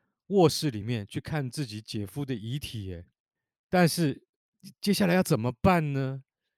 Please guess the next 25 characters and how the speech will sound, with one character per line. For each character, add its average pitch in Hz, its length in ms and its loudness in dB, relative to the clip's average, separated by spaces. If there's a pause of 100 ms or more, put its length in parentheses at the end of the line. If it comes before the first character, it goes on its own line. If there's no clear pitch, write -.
(120)
事 208 180 -4
情 160 140 0
都 175 120 2
发 175 260 0
生 170 220 -4
了， 135 100 -4
不 196 140 0
帮 180 240 2
姐 123 180 0
姐， 113 300 -2 (320)
她 - 120 -2
会 180 60 2
被 185 120 4
抓 180 240 0
去 - 140 -6
关 175 440 0
啊。 165 260 -2 (640)
所 139 220 2
以 110 240 -2 (460)
万 180 260 6
分 170 160 2
恐 117 240 -4
惧 151 160 -2
之 139 140 -6
下， 117 260 -4